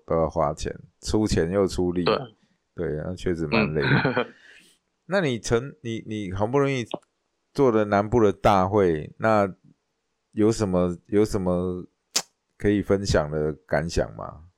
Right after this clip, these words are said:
Speaker 1: 然后后面为什么没有继续办？大家可以跟我们分享一下这种心路，心路历程。
Speaker 2: 那时候就是那个南部大赛一手包办的时候，连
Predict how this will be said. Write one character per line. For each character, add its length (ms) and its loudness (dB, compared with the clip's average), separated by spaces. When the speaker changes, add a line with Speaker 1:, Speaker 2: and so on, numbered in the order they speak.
Speaker 1:
然 140 -2
后 80 2
后 160 4
面 180 0
为 120 4
什 120 -8
么 140 -4
没 120 -4
有 140 0
继 160 -6
续 240 -6
办？ 220 -4
大 80 2
家 160 4
可 140 -2
以 200 -2
跟 160 0
我 60 -4
们 180 -6
分 180 -2
享 180 -4
一 60 -6
下 60 -2
这 180 -4
种 180 -6
心 260 -6
路， 140 -2
心 240 -4
路 140 0
历 120 0
程。 160 -10
Speaker 2:
那 220 2
时 100 2
候 560 4
就 100 2
是 220 -2
那 180 0
个 200 4
南 140 2
部 120 4
大 180 2
赛 140 -2
一 120 -2
手 200 2
包 240 0
办 180 2
的 140 -2
时 160 -2
候， 160 6
连 280 -4